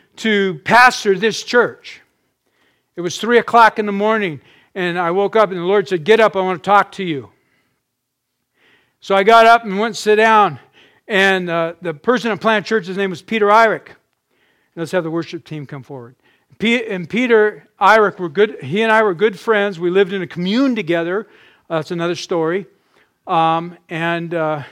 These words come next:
uh, the Lord said, "I'm calling Peter to Eastern Europe to work behind," at the time there was the Iron Curtain, "to work with the church behind in Eastern Europe. And I want you to take the,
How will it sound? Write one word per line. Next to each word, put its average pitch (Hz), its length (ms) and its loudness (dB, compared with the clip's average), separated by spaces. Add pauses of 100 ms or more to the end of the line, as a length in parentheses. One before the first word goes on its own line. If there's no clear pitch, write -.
(960)
uh, 160 280 -4
the 190 120 -10
Lord 185 220 -2
said, 175 160 -4
"I'm 185 180 2
calling 240 400 0
Peter 240 380 0
to 190 200 -2
Eastern 220 480 -4
Europe 202 420 0 (500)
to 165 80 -10
work 220 440 2
behind," 190 400 0
at 156 200 -8
the 156 60 -16
time 175 280 0
there 160 80 -6
was 147 120 -8
the 160 60 -4
Iron 156 260 -6
Curtain, 160 380 -10 (260)
"to 160 100 -6
work 202 300 4
with 185 140 0
the 165 60 -6
church 208 400 -4
behind 185 540 0 (380)
in 185 180 -6
Eastern 196 420 -8
Europe. 180 400 -4 (300)
And 180 200 -2
I 190 100 4
want 196 240 -4
you 190 80 -8
to 165 60 -10
take 180 300 -4
the, 147 120 -16